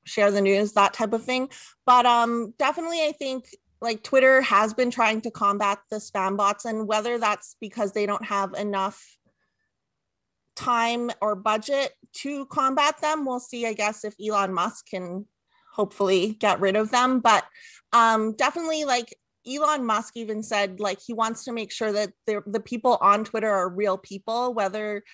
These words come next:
and someone allegedly said that maybe it's, uh, users paying a Bitcoin or, or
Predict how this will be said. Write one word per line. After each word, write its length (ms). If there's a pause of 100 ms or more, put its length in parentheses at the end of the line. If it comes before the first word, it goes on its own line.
(240)
and 140
someone 420
allegedly 600
said 300
that 220
maybe 440
it's, 200 (560)
uh, 260
users 440
paying 360
a 60
Bitcoin 640
or, 340
or 300